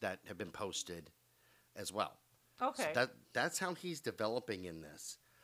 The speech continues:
Speaker 1: <clears throat> So in high school, to add to everything else, along with his violent fantasies,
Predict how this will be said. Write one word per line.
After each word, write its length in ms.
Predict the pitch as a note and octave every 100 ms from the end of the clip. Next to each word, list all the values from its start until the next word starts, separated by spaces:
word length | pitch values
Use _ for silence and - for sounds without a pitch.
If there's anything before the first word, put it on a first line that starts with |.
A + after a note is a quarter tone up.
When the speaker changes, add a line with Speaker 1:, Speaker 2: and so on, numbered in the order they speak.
| - - - _ _ _
Speaker 1:
<clears throat> 360 | F#3+ A#3+ G#3 C3 - - _ _ _ _ _ _ - -
So 140 | E3
in 60 | D3
high 160 | C3 G3
school, 440 | - A2+ F#2 F2 _ _ _ - _ -
to 180 | B2 A2+
add 220 | D3 E3
to 120 | -
everything 460 | A2+ B2+ D3 D#3+ C3+
else, 320 | G#2 G#2 -
along 280 | F#2 G2+ A#2+
with 100 | G#2
his 160 | G2+
violent 400 | E2+ G#2 G#2 G2
fantasies, 640 | - A2 G#2+ - F2+ D#2